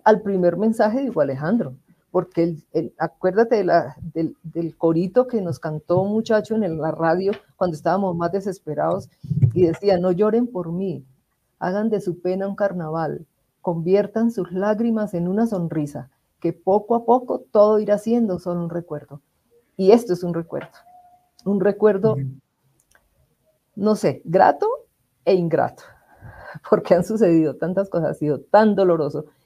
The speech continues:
Speaker 1: es, es tan horrible pe-, una madre perder un hijo, como es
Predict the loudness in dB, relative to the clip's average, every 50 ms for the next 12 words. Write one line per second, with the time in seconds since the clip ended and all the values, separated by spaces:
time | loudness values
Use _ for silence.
0 | _ _ -20 -18 -8 -2 -2 -2 -2 -2 -6 -8 -6 -6 -6 -6 -8 _ _ _
1 | _ _ 0 2 2 4 4 0 0 0 0 -2 -2 0 -2 -2 -4 -4 -6 -10
2 | -6 -6 -6 -4 -2 0 0 0 0 0 -2 -2 -4 -4 -2 -4 -4 -4 -4 -4
3 | -4 -6 -6 -8 -10 _ _ _ _ _ _ _ _ _ _ _ _ _ _ 0
4 | 2 2 2 2 2 0 0 0 -2 -8